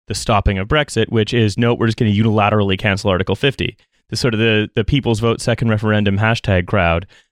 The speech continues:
have sort of continued moving more Europhile sort of ahead of wherever the Labour Party moves.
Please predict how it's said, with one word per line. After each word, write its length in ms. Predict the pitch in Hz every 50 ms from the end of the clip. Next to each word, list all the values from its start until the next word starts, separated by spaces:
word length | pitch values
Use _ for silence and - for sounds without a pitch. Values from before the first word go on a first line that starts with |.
| _ -
have 100 | 107 104
sort 140 | - 113
of 100 | 113 95
continued 640 | - - 110 107 - - 120 117 110 113 113 101 104
moving 540 | 101 104 110 107 98 104 95 95 92 92 95
more 320 | 98 110 110 110 113 107
Europhile 760 | 107 104 101 95 92 92 - 87 87 82 82 82 82 85 - _ _ _ _ _ _ _ _ _ _ _
sort 160 | - 107 98
of 60 | - -
ahead 480 | 110 101 - - 123 113 110 104 95 - -
of 160 | 95 95 90
wherever 340 | 95 98 92 92 92 92 98
the 60 | 92
Labour 280 | 92 107 120 120 110 98
Party 260 | 95 107 90 87 85
moves. 320 | 85 82 78 - 110 -